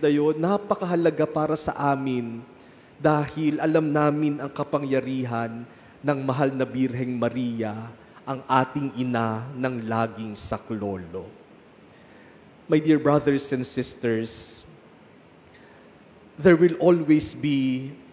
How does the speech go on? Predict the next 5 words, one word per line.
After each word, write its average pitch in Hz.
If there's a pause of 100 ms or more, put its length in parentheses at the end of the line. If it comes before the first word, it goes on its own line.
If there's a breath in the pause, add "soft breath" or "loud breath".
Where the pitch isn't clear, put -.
(140)
rains, 170 (160)
winds, 160
and 143
floods 120
in 131